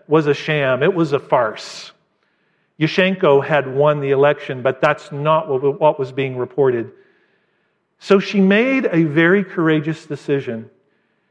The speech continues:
She decided not to translate into sign language what was being said. In the little bottom right-hand corner of the screen,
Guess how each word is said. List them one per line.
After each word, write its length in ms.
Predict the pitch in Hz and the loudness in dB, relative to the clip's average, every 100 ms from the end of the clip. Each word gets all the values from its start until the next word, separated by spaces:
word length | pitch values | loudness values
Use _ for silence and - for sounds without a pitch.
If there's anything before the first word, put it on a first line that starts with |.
| _ _ | _ _
She 200 | - 214 | -4 0
decided 760 | 208 202 240 254 214 165 - - | 0 0 -2 0 2 0 -2 -6
not 840 | 156 175 226 285 330 330 - - | -2 2 4 6 4 0 -14 -16
to 500 | - 196 175 165 - - _ | -2 2 4 2 -2 -10 _
translate 680 | - 202 202 202 - 185 175 | -4 0 2 0 0 2 2
into 260 | 160 151 151 | 0 -4 -6
sign 460 | - 180 175 175 | -2 0 0 0
language 500 | 135 127 131 139 135 | -2 -2 2 0 0
what 260 | - 143 175 | -2 0 0
was 180 | 151 143 | -2 -4
being 280 | 139 139 139 | -6 -6 -8
said. 480 | - 151 147 220 208 _ _ _ _ _ _ _ | -4 0 2 0 -4 _ _ _ _ _ _ _
In 100 | 127 | -4
the 80 | 131 | 2
little 560 | 135 151 165 165 151 - _ _ - | 4 6 6 4 -2 -18 _ _ -2
bottom 360 | 120 147 160 | 2 2 2
right-hand 720 | 151 135 151 - 170 165 170 | 2 2 2 -2 -2 0 -2
corner 420 | - 185 175 151 | 0 0 2 2
of 140 | 139 127 | 0 -2
the 80 | 139 | -6
screen, 680 | - - 165 143 120 120 | -8 -8 -4 -4 -6 -10